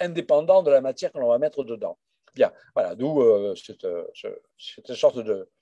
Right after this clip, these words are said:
euh, de nuage. Et en fait, tout est géométrisé, euh, d'une certaine manière. Bien. Euh, donc, c'est l'une des raisons pour lesquelles, effectivement, ces cadres mathématiques très différents,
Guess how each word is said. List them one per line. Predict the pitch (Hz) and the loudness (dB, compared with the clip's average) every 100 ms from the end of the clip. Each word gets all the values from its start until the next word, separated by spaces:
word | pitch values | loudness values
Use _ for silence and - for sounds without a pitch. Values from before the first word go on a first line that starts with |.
| _ _ | _ _
euh, | 113 110 | -8 -2
de | 135 | -2
nuage. | 131 165 - 196 - _ | 0 2 0 -2 -14 _
Et | 196 196 - - | 2 2 -2 -14
en | - - | -6 2
fait, | 269 - _ _ | 2 2 _ _
tout | 285 277 | -8 0
est | 240 | 2
géométrisé, | 143 196 196 180 - 165 135 117 - | 2 2 2 0 -6 -10 -8 -10 -8
euh, | 131 | -10
d'une | 113 127 127 | -6 -6 -4
certaine | 120 - 120 113 | -4 0 -2 -2
manière. | 101 90 78 - _ _ - | -6 -8 -16 -18 _ _ -2
Bien. | 131 127 - - - _ 139 | 2 2 0 -20 -20 _ 8
Euh, | 139 | 8
donc, | 135 190 | 8 4
c'est | - | 4
l'une | 165 160 | -2 4
des | 143 | 4
raisons | 131 165 | 4 2
pour | 139 | 0
lesquelles, | 110 135 143 | 0 2 2
effectivement, | 117 110 113 107 156 156 | 0 -14 -12 -6 -6 -4
ces | 143 | -6
cadres | 131 156 135 120 | 0 2 4 2
mathématiques | 127 131 123 - 127 120 | -2 -4 -6 -6 -8 -8
très | - 131 | -4 -4
différents, | 123 - 107 117 196 | -4 -6 -2 2 2